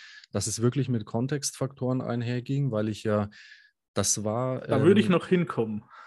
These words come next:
Speaker 1: Gut, gut, ja, okay.
Speaker 2: Erstmal,
Speaker 1: Verzeih-
Speaker 2: wie, wie hat sich's angefühlt? Weil
Speaker 1: Genau.
Speaker 2: du warst in der
Speaker 1: Mhm.
Speaker 2: Situation und du hast in der Situation deinen Kontext nicht gesehen, sondern plötzlich
Speaker 1: Erstmal,
Speaker 2: war der
Speaker 1: genau.
Speaker 2: Schmerz da.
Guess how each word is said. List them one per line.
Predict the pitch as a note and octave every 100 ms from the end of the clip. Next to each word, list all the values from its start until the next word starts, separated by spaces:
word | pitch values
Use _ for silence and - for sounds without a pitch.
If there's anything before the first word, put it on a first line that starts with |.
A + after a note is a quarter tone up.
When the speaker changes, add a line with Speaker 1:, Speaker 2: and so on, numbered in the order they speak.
| - _ _ _ -
Speaker 1:
Gut, | E3 F#3+
gut, | C#3+ C#3
ja, | - A#2 A2+
okay. | D3 G#3 A#2+ G#3+
Speaker 2:
Erstmal, | F#3+ -
Speaker 1:
Verzeih- | C#3+ F#3 G#3
Speaker 2:
wie, | E3
wie | G#3+ F#3
hat | F3
sich's | - -
angefühlt? | - C3+ B2 - A2+ A2+
Weil | A2+ C3+
Speaker 1:
Genau. |
Speaker 2:
du | D3
warst | D#3+ E3+ F#3
in |
der | D#3
Speaker 1:
Mhm. |
Speaker 2:
Situation | G2+ G2+ A2 C3+ - C#3 F3+
und | F3 D3
du | C3+
hast | C3+ D#3 -
in | C3
der | B2
Situation | B2+ B2+ B2 - B2 B2
deinen | A2 A#2
Kontext | C3 B2+ B2+ - -
nicht | A#2 B2
gesehen, | G#2 - B2 G2 G2
sondern | G#2 G#2+
plötzlich | B2+ A2 B2+ A2 A#2+
Speaker 1:
Erstmal, | A#2+ A#2 A2+ A2
Speaker 2:
war | A#2+
der | B2
Speaker 1:
genau. |
Speaker 2:
Schmerz | G#2+ D3+ B2 -
da. | A#2 -